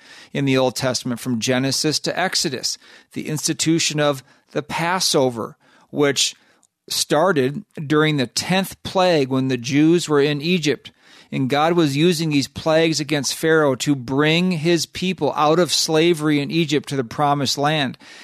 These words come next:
And this last plague was the killing of the firstborn male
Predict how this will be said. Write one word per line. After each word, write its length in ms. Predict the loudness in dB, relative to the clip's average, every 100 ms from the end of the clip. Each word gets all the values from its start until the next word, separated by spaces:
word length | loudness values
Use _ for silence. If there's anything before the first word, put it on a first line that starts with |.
| -8
And 120 | -2
this 160 | 0 0
last 440 | 0 0 -2 -6
plague 340 | -2 2 2 4
was 160 | 2
the 220 | 2 0 -4 -20 _
killing 560 | -8 0 2 4 2 2
of 140 | 0
the 80 | -2
firstborn 840 | -2 2 2 2 -2 0 2 0
male 480 | 0 2 2 0